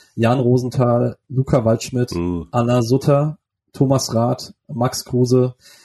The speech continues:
Speaker 1: Alexander Borodiuk, Daniel Kofi Trey, Mirnes Mesic und Fabian Gerber. Mischa, du hast das Wort.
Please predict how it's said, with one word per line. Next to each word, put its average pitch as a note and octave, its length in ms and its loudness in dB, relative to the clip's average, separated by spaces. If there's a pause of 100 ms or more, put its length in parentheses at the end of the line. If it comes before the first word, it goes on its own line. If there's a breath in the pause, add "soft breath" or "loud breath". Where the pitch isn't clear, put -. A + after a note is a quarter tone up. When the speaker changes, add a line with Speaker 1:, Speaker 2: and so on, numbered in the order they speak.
(140 soft breath)
Speaker 1:
Alexander B2+ 540 0
Borodiuk, C3 800 2 (100)
Daniel C3+ 320 2
Kofi C3+ 300 0
Trey, B2+ 440 2 (200)
Mirnes B2+ 380 0
Mesic A#2 560 -2
und A#2 120 -8
Fabian A#2 520 -2
Gerber. A2 460 0 (1500 soft breath)
Mischa, A2 580 0
du - 80 -2
hast - 120 -4
das - 160 -8
Wort. G#2+ 280 0